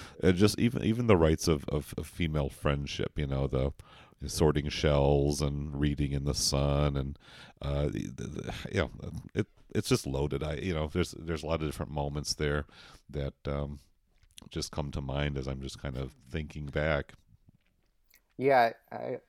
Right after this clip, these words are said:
Speaker 2: also wanted to mention with the s-, tracking shot along the beach, how for as kind of formally inventive and daring as the film is, Bergman still has a very clean sense of kind of classical filmmaking. You know,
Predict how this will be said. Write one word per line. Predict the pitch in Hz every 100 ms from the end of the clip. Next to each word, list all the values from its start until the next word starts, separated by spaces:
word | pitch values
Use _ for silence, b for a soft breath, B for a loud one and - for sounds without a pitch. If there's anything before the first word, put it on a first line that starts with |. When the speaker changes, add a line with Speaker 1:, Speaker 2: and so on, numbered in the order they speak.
| -
Speaker 2:
also | 135 127
wanted | 117 110
to | 107
mention | 107 104 110
with | 101 -
the | 113 101 104
s-, | 101 - _
tracking | - 98 113
shot | - 110
along | 107 104 101
the |
beach, | 101 104 101 - - - -
how | - 110 107 101 110 113
for | - 113
as | 110 107 - -
kind | - 190
of | 117
formally | 131 117 101
inventive | 98 101 110 95
and | 95
daring | 98 101 101
as | 95
the | 95
film | 104 104
is, | 104 98 95 - _ _ _ -
Bergman | 120 127
still | 117 - 110
has | 110 101 98 -
a | 113 104 110 _ _
very | 135 151 139
clean | - - 131 113
sense | 110 110 104 -
of | 98 92
kind | - 98
of |
classical | - 95 - 98
filmmaking. | 92 101 95 95 - 98 95 107
You |
know, | 98 92